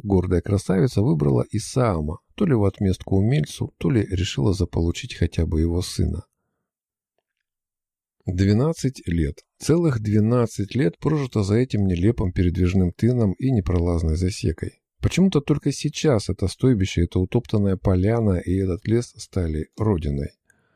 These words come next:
Самой настоящей родиной, самым любимым, самым дорогим местом.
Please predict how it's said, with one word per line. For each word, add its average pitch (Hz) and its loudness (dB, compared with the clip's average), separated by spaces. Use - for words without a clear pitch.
Самой 175 2
настоящей 104 0
родиной, 85 0
самым 92 -4
любимым, 90 2
самым 117 -2
дорогим 85 -4
местом. 90 -4